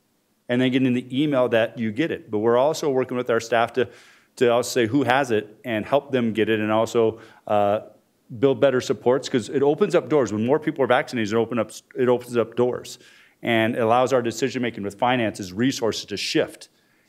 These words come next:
and allows more of that responsiveness. So,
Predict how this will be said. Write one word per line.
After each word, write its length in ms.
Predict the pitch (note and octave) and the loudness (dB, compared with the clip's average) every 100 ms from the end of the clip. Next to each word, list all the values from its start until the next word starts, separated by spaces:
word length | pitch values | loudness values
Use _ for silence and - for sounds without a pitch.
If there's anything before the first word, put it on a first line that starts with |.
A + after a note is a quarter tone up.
| - | -8
and 220 | A#2 A2+ | -2 0
allows 420 | G#2+ A#2 C3 C#3+ B2 | 2 2 2 2 0
more 280 | B2 A#2 | 0 2
of 80 | A2+ | 2
that 220 | G#2+ A#2+ | 2 0
responsiveness. 640 | A2+ G#2 A#2+ A2 A2 G#2 G#2 | -2 -4 -2 -2 -4 -8 -4
So, 320 | B2 G#2 | 0 0